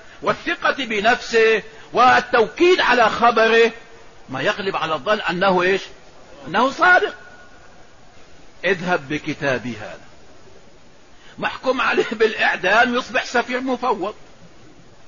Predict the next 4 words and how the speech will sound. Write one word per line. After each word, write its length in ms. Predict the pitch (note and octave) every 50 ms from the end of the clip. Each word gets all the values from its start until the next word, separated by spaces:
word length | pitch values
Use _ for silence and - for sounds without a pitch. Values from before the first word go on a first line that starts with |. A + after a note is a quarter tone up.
| - - - - - - - - - - - - - - - - - - - - - -
وروح 280 | - F#3+ B3+ - -
بالكتاب، 580 | - D#4 C#4+ - - D#4 - D#4+ D4+ D4+ C#4 - -
ألقه 540 | - - - A3+ A3+ C4 B3 B3 A3+ A3+ B3
إلي، 200 | C4 C4+ C4